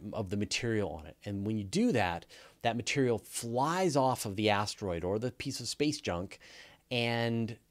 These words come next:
ki-, gives it a tiny little kick in the opposite direction. So it's almost like you're hitting it with a laser and you're turning a chunk of that asteroid into a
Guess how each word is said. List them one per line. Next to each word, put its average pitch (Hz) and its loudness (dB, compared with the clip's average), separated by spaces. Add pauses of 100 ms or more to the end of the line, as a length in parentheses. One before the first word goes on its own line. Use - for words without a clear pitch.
(320)
ki-, 165 6
gives 139 4
it 135 4
a 120 4
tiny 175 -2
little 147 2
kick - -2
in 123 -4
the 113 0
opposite 95 -4
direction. 170 -4
So - -8
it's 113 -8
almost 202 2
like 117 2 (460)
you're 110 2
hitting 202 4
it 233 4
with 180 2
a 143 4
laser 143 6
and 113 -2
you're 107 2
turning 160 0
a 95 -2
chunk - -2
of 139 -4
that 131 4
asteroid 110 0 (460)
into 113 4 (1300)
a 110 0